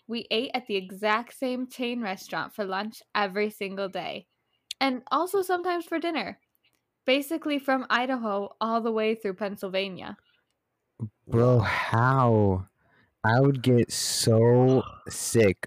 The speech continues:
Speaker 2: of whatever food you were eating. Like
Speaker 1: Seriously. Unless this chain offers a huge variety of food, which most chains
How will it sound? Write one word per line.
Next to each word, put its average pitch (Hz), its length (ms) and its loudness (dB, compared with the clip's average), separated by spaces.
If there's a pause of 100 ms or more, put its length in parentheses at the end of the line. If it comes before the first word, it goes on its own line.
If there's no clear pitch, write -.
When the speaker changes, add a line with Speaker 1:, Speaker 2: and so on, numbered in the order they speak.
(120)
Speaker 2:
of 101 160 2
whatever 107 580 4 (100)
food 110 460 2
you 95 120 4
were 92 120 2
eating. 90 480 0 (840)
Like 196 260 4
Speaker 1:
Seriously. 214 760 -4 (720)
Unless 277 360 2
this 311 240 0
chain 233 360 -2
offers 208 460 0
a 185 160 -4 (140)
huge 220 580 -4
variety 190 800 0
of 196 160 -2
food, 185 420 -2
which 220 260 -2
most 285 380 0 (160)
chains 208 640 -6